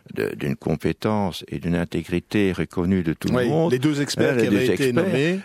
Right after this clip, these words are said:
Speaker 1: qui,
Speaker 2: ont
Speaker 1: qui, qui,
Speaker 2: démissionné.
Speaker 1: qui, voilà,
Speaker 2: Mm.
Speaker 1: qui ont démissionné. Mais
Speaker 2: Mm.
Speaker 1: ce sont ça, ce sont comme des
Speaker 2: Oui.
Speaker 1: signes inquiétants, ça.
Speaker 2: Oui. On a peut-être radé le deuil collectif. Il faudra voir si on va réussir le questionnement sur,
Speaker 1: Voilà.
Speaker 2: euh, la manière dont ça s'est passé.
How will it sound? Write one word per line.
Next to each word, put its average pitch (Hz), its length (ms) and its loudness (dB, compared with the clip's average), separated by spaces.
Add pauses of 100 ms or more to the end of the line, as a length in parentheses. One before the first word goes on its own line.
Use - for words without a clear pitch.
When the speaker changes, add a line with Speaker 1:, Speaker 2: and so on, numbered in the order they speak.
Speaker 1:
qui, 123 180 0
Speaker 2:
ont 143 40 2
Speaker 1:
qui, - 20 2
qui, 139 80 2
Speaker 2:
démissionné. 113 540 0
Speaker 1:
qui, - 200 -8
voilà, 98 240 0
Speaker 2:
Mm. 90 40 -10
Speaker 1:
qui 92 120 -2
ont 107 80 2
démissionné. 113 680 0 (280)
Mais 202 80 -2
Speaker 2:
Mm. 196 40 0
Speaker 1:
ce 196 60 -4
sont 165 120 -6
ça, 185 160 -2 (280)
ce - 100 -14
sont - 200 -4
comme 107 320 0
des 107 140 0
Speaker 2:
Oui. 104 80 -2
Speaker 1:
signes 120 400 2
inquiétants, 151 680 -2
ça. - 280 -8 (120)
Speaker 2:
Oui. 123 180 0 (220)
On 160 100 2
a 175 80 0
peut-être - 220 -2
radé 175 280 0 (140)
le 143 180 2
deuil 165 240 0
collectif. 160 520 0
Il 139 60 -6
faudra 139 260 2
voir 170 220 0
si - 140 0
on 135 60 2
va 127 180 0
réussir 170 680 0
le 147 100 4
questionnement 180 880 0
sur, 180 440 2
Speaker 1:
Voilà. 135 120 2
Speaker 2:
euh, 131 40 2
la 131 100 2
manière 160 240 2
dont 160 40 -6
ça 175 120 0
s'est 175 40 4
passé. 151 320 -2